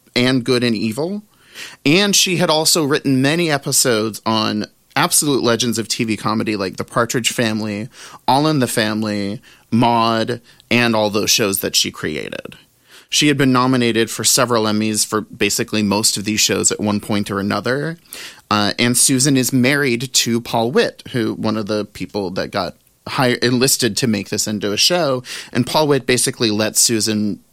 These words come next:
completely take the reins and write and develop this idea into a series.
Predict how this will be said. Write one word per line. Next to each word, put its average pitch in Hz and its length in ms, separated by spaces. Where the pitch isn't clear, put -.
completely 117 420
take 98 240
the 123 100
reins 127 460
and 110 220
write 110 300
and 101 160
develop 101 440
this 95 240
idea 95 460
into 95 520
a - 60
series. - 600